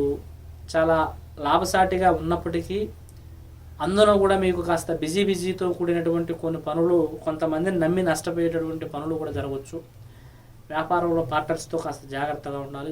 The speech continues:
ఉద్యోగానికి సంబంధించి ప్రస్తుతం చేస్తున్నటువంటి ఉద్యోగం నుంచి కొన్ని బదిలీలు, ట్రాన్స్ఫర్లు, వేరే ప్రమోషన్లు వచ్చే అవకాశం ఉన్నా సరే, కాస్త అందులో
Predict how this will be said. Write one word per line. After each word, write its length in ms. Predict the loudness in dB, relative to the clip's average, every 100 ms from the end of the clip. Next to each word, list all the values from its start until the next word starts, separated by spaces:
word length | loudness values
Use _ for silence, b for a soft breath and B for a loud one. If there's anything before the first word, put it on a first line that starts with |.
| -6
ఉద్యోగానికి 500 | 0 2 2 0 -2
సంబంధించి 500 | -8 -10 -12 -14 -10 -8
ప్రస్తుతం 360 | -8 -12 -6 -6 -4
చేస్తున్నటువంటి 600 | -8 -6 -10 -8 -10 -10 -10
ఉద్యోగం 340 | -2 0 0 -2
నుంచి 160 | -8 -10
కొన్ని 160 | -10 -6 -6
బదిలీలు, 340 | 0 0 0 -2
ట్రాన్స్ఫర్లు, 500 | -4 -4 -10 -8 -12 B B B 2
వేరే 180 | 4 4 4
ప్రమోషన్లు 420 | 2 2 0 -2
వచ్చే 140 | 0 2
అవకాశం 420 | 2 2 0 0 -4
ఉన్నా 140 | -2 0
సరే, 180 | 0 -4 -4 -8 B B B B B B 0
కాస్త 260 | 0 4 2
అందులో 240 | 6 4